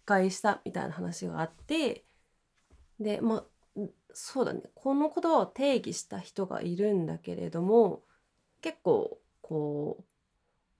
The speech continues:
えーと、現代社会における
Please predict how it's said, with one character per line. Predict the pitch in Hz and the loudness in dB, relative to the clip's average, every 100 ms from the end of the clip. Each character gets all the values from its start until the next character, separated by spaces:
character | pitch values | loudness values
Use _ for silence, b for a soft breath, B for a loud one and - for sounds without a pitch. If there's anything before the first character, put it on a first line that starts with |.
| _ _ _ _ _ - | _ _ _ _ _ -4
え | 185 170 | -2 0
ー | |
と、 | - | -4
現 | - 226 285 | 2 4 4
代 | 285 302 | 4 4
社 | 294 294 | 2 0
会 | 202 175 | 2 2
に | |
お | 165 | 0
け | 165 165 | -4 -6
る | 170 175 175 - | -4 -2 -4 -8